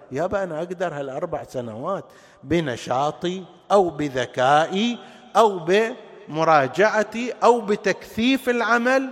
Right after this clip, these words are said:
أقدر أخلصها في سنة ونص. يقول لك: "لا، هذا ما نقدر، نظامنا هذا الشكل". في الحوزة ليس الأمر كذلك. في الحوزة يقول لك: "أنت مفروض أن تدرس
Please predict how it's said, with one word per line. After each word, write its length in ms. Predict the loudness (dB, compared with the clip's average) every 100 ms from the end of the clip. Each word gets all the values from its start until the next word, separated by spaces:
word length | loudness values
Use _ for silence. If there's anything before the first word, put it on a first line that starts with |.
| -8
أقدر 320 | -10 -2 -2
أخلصها 520 | 0 -4 -6 -6 -4 -6
في 140 | -6
سنة 280 | -6 -4 -4
ونص. 360 | -4 -2 -2 -4 -16 -20 -14
يقول 160 | -12
لك: 180 | -12 -14
"لا، 260 | -16 -12 -12
هذا 260 | -10 -14 -16 _ -14
ما 140 | -12
نقدر، 380 | -12 -20 -20 -20 _ _
نظامنا 920 | -2 0 2 2 2 0 -2 -2 -4 -6
هذا 340 | -10 -8 -10 -12
الشكل". 260 | -20 -20 -20 _ _ _ _ _ _
في 140 | -2
الحوزة 500 | -2 2 2 4 0
ليس 280 | 0 -2 -6
الأمر 440 | -8 -8 -10 -12
كذلك. 540 | -12 -14 -12 -14 -16 -20 _ _ _ _ _ _ _ _ _ _ _ _ _ _
في 140 | -8
الحوزة 680 | -8 0 2 2 0 -4 -4 -12 -20 -20 -20 _ _ -6
يقول 320 | 0 0 0
لك: 220 | -6 -6
"أنت 280 | -10 -8 -6
مفروض 500 | -6 -6 -6 -4 -4
أن 260 | -6 -8
تدرس 680 | -10 -8 -8 -8 -12 -20 _